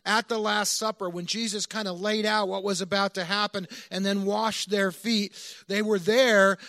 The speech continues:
during his arrest in the garden and his crucifixion. And now here it is a few days later, and he's standing in front of them talking to them, and somebody doubt, some of them doubted.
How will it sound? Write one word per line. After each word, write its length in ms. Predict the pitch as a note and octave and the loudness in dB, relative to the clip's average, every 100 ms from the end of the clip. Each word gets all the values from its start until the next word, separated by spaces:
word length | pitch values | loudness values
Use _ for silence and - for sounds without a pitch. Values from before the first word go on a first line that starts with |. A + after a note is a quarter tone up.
| - _ | -20 _
during 360 | A3 A#3 A#3 G#3+ | 6 8 8 6
his 200 | G#3 G3 | 4 2
arrest 420 | F#3+ G#3+ A3+ - | 4 4 4 0
in 100 | G#3 | -4
the 80 | F3+ | -4
garden 420 | F#3+ F#3+ F#3+ F#3 | 0 2 2 0
and 120 | F#3 | 0
his 200 | F#3 F3+ | 0 -2
crucifixion. 840 | - A3 F#3 E3 G3+ - F3+ E3+ - - - | -2 -4 -4 -2 -2 -2 -6 -8 -14 -18 -10
And 120 | F3+ | -4
now 280 | F#3+ G#3+ G#3 | 0 2 2
here 260 | E3+ A#3 A#3 | 2 0 2
it 80 | G#3 | 2
is 200 | G#3 F3+ | 2 -2
a 60 | |
few 220 | - G#3 | -6 -4
days 240 | G#3+ F#3+ E3 | -2 -2 -2
later, 260 | G3+ G3 - - | -4 -4 -6 -12
and 120 | E3 F3+ | -8 -6
he's 160 | E3+ | -4
standing 520 | - - G3 A3+ G#3+ | -4 -2 -2 -2 -2
in 100 | F#3+ | -4
front 220 | F3 F3+ G3 | -6 -8 -8
of 100 | F3 | -6
them 140 | F3 | -8
talking 400 | E3+ F3+ G3 F#3 | -6 -2 -2 -4
to 80 | E3 | -8
them, 360 | D3+ D#3+ D#3+ - F3 - | -4 -4 -4 -8 -20 -10
and 120 | E3 | -6
somebody 520 | E3 - F#3+ F3+ E3 C#3+ | -4 -2 0 -2 -4 -4
doubt, 340 | D3+ D3+ C3+ | 0 0 0
some 180 | - E3+ | -4 -4
of 120 | D3+ | -6
them 160 | D3 C3+ | -8 -6
doubted. 420 | C3+ C3 A#2+ | -4 -6 -8